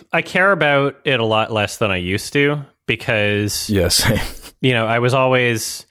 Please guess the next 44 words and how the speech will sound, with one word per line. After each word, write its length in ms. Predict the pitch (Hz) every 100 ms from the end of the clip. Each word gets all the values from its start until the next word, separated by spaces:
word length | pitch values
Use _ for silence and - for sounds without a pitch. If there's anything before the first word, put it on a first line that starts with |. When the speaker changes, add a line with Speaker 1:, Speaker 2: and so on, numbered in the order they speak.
| _ _ _ _ _ _ _
Speaker 1:
it, 220 | - 175 185
it 120 | 165
took 220 | 208 196
a 60 | 185
long 380 | 147 147 151
time 380 | 151 139 127 131
to 100 | 131
learn 460 | 131 117 117 123 123
that 200 | 117 110
a 80 | 110
lot 240 | 107 107
of 320 | 113 104 - - _
people 340 | - 113 117
are 120 | 110 101
just 240 | 107 -
not 460 | 110 104 104 101 - _ _ -
good 220 | 113 107
faith. 560 | - 110 151 190 - - -
Speaker 2:
Uh, 120 | 104 - 85
oh, 180 | 90 73
yeah, 320 | 90 71 - - -
big 140 | 90
time. 200 | - 80
Speaker 1:
And, 340 | 117 110 107 - -
you 140 | 135
know, 160 | 101 95
as 220 | 95 117
a 60 | 113
person 580 | - 131 117 123 107
that 300 | 107 104 107 - _ _ _ _ _
has, 680 | - 110 107 104 101 - - - _ _
you 80 | -
know, 140 | 101 95
been 300 | 95 107 101
self-critical 960 | - 113 104 - 123 123 120 104 98
my 160 | 95 101
whole 200 | 101 104
life, 360 | 107 107 95 -
and 100 | 95
that's 180 | 92
just 200 | - 104
a 40 | -
part 220 | - 101
of 140 | 92